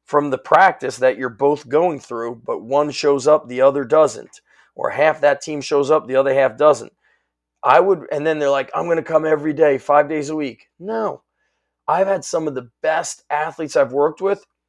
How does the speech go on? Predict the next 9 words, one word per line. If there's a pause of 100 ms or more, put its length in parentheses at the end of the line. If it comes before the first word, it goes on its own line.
(240)
they
trained (120)
twice
a
week, (580)
but
they
never
stopped.